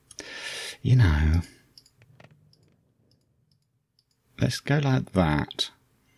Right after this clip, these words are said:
'Cause I think I can... Yeah, the one big problem about the trident, as I found last time we, we had tridents. Ooh,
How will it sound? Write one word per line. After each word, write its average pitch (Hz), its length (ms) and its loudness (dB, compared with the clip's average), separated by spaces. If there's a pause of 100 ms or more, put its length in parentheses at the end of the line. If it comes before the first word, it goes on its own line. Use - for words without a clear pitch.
(460)
'Cause - 200 -2
I 90 60 2
think - 380 -2
I 98 100 0
can... 98 420 -2 (320)
Yeah, 87 240 -2
the 95 100 -4
one 143 220 2
big 190 200 2
problem 95 380 -2
about 95 280 -2
the - 80 -4
trident, 95 760 -2 (2000)
as 98 180 2
I 92 120 4
found 90 680 0 (1700)
last 92 560 0
time 82 520 -2
we, 85 360 -2
we 92 120 0
had 85 180 -2
tridents. - 840 -4 (600)
Ooh, 156 500 2